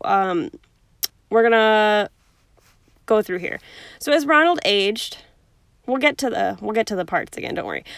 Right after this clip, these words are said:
Um, they did have the suspicion that it was a serial killer. I do know that for a fact because all the bodies were found, um, similarly.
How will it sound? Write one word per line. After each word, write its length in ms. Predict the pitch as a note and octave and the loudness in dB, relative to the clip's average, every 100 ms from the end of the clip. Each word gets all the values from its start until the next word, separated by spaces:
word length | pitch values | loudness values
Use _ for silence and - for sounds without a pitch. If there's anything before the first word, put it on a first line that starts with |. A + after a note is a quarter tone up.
| - - | -12 0
Um, 260 | D4+ D#4 | 2 4
they 180 | D4+ F4 | 4 2
did 160 | E4+ G#4 | 2 0
have 180 | A#4 G4 | 0 0
the 80 | |
suspicion 480 | F#4 F4+ - C#4 D#4 | 0 -2 -2 -2 0
that 120 | D4 B3+ | 0 0
it 60 | |
was 120 | G#3+ A3+ | 0 0
a 60 | |
serial 320 | A3+ B3 A#3 | -2 0 0
killer. 240 | A3+ A#3 G#3+ | 2 0 0
I 80 | G#3 | 0
do 140 | G#3+ | 0
know 180 | G#3+ G#3 | -2 0
that 220 | G#3 - | -2 -4
for 100 | F#3+ | -6
a 80 | F#3 | -6
fact 380 | - G#3 G#3 - | -2 0 0 -6
because 320 | F#3+ G3+ F#3+ | -4 -4 -2
all 140 | - G3 | -2 -2
the 100 | G3+ | -2
bodies 360 | F#3+ F#3+ G3 | -2 0 -2
were 100 | F#3+ | -4
found, 440 | F#3 G3 F#3 F#3 F#3+ - - - - | -6 -4 -2 -2 -4 -10 -20 -14 -4
um, 400 | G3 F3+ E3+ E3+ | 0 0 -2 -4
similarly. 800 | - - A3+ A#3 A#3 A#3 A#3 B3 | -6 -2 2 4 4 4 0 -2